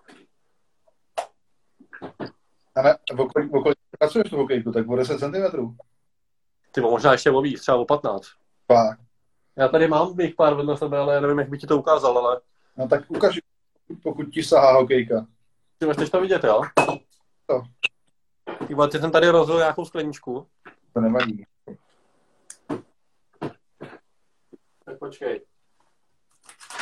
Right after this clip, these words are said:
Speaker 2: Třeba takhle.
Speaker 1: No, tak když jsi na bruslích, tak to je docela pohoda ještě. Já jsem právě měl strach, že to budeš mít jako
Speaker 2: Hodně
Speaker 1: něk-,
Speaker 2: krátký, jo?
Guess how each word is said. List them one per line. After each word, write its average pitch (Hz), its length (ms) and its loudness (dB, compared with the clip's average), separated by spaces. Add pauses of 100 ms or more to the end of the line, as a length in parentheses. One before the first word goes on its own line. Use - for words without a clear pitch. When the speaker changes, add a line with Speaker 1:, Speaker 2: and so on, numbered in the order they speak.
(1160)
Speaker 2:
Třeba 156 200 -2
takhle. 151 360 0 (2750)
Speaker 1:
No, 113 160 -4
tak 139 160 0
když 123 220 -6
jsi - 60 -16 (340)
na 120 80 0
bruslích, 135 320 -8
tak 156 140 -2
to 156 80 2
je 147 60 4
docela 165 280 4
pohoda 143 280 2
ještě. 120 180 -4
Já 113 100 -6
jsem 120 160 -10
právě 123 260 -2
měl 131 180 -6
strach, 123 320 -6
že 127 120 -10
to 123 140 -14
budeš 127 260 -8
mít 120 180 -18
jako 120 420 -10 (600)
Speaker 2:
Hodně 123 200 -2
Speaker 1:
něk-, 117 80 -2
Speaker 2:
krátký, - 340 -2
jo? 120 260 -8